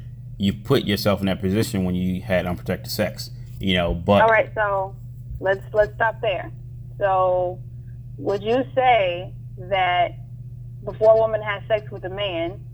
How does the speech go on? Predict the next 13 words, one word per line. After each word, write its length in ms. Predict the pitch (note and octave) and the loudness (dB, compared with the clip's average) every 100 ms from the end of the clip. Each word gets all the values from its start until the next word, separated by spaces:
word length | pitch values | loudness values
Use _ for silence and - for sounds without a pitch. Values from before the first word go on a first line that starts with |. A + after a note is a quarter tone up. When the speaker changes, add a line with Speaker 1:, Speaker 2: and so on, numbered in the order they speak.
| - - - - - - - - | -14 -12 -12 -12 -12 -12 -12 -6
Speaker 2:
or 100 | F#3+ | -2
before 340 | G3 - G#3 | -2 4 4
a 80 | G3+ | 4
man 160 | G#3 G3+ | 0 0
has 160 | F#3+ | -2
sex 180 | G3+ G3+ | -4 -4
with 140 | F#3+ | -8
a 60 | F3+ | -10
woman, 340 | F3+ G3 F#3 | -4 -2 -2
he 180 | F#3 - | -8 -6
has 200 | G#3 G3 F#3+ - | 0 0 0 -8
to, 140 | F3+ - | -8 -8
he 120 | G3+ | -10